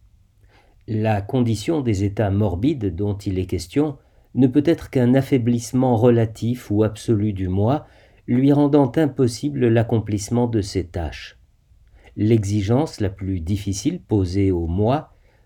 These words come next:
consiste vraisemblablement à tenir en sujétion les revendications pulsionnelles du ça, ce pourquoi il doit assurer de grandes dépenses en contre-investissement. Mais il se peut aussi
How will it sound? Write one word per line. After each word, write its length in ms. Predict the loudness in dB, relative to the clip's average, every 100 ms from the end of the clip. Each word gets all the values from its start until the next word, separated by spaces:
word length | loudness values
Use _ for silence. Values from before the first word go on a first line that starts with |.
| _
consiste 600 | 0 0 0 -8 -6 -4
vraisemblablement 1120 | -2 0 -2 0 0 2 2 0 2 0 0 -4 -16 -20 -20 _
à 120 | -8 -2
tenir 400 | 2 4 4 4
en 100 | 0
sujétion 1000 | -2 -4 0 0 -2 -2 0 0 -2 -6 -20 _
les 260 | -4 2 4
revendications 840 | 4 2 0 0 0 -2 -2 -2 -2
pulsionnelles 800 | 0 0 -2 0 2 2 0 -2
du 160 | -4 -8
ça, 440 | -6 -4 -4 -8 -20 -20 -20 -20
ce 320 | -16 -12 0
pourquoi 800 | 2 2 -4 -6 -6 -2 0 0
il 240 | -4 -4 -2
doit 260 | 0 0
assurer 400 | -2 -4 -2 0
de 160 | 0 -2
grandes 520 | -4 -4 0 -2 -2
dépenses 840 | -6 -2 -2 -2 -4 -4 -6 -14 -12
en 240 | -6 -6 -8 _
contre-investissement. 1200 | -2 0 -2 -6 -2 -4 -6 -12 -12 -14 -14 -18 _ _ -20 -20 -20 _ -20 -20 -2
Mais 120 | 0
il 160 | 0 0
se 140 | 0
peut 220 | 2 2 2
aussi 460 | -2 -2 -6 -8